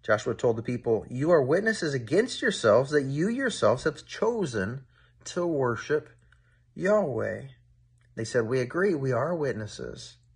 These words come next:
And in verse twenty-three, then Joshua says, "Then get rid of the foreign gods that are among you and turn your hearts to Yahweh,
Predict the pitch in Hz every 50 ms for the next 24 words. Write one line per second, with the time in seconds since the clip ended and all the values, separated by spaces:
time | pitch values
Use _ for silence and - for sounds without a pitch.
0 | _ _ _ _ _ _ _ _ _ _ _ _ _ - - 117 113 120 139 139
1 | 135 - - - 135 131 139 143 135 - - - 202 - 151 123 107 104 110 123
2 | 131 - - _ _ _ _ _ _ _ _ _ _ _ _ _ _ _ _ _
3 | _ _ - 104 101 101 98 107 98 107 110 - - 139 131 - 104 98 95 95
4 | 95 95 - - - _ _ _ _ _ _ _ - 110 107 101 120 135 151 160
5 | 160 175 170 151 127 120 135 135 - - 127 120 127 131 143 165 180 175 175 160
6 | 165 156 - - - - 110 113 113 123 131 135 135 120 - - 85 82 90 95
7 | 92 95 - 104 101 104 110 117 120 117 113 117 117 123 139 139 127 104 87 82
8 | 82 85 78 - - 101 98 95 95 - - - 113 127 143 156 156 160 160 143
9 | 123 - 107 95 92 104 - - - - - - _ - - - - 110 113 117
10 | 127 135 139 - _ _ _ _ _ _ _ _ _ _ _ _ _ _ _ _
11 | _ - 202 190 240 214 151 - - - - -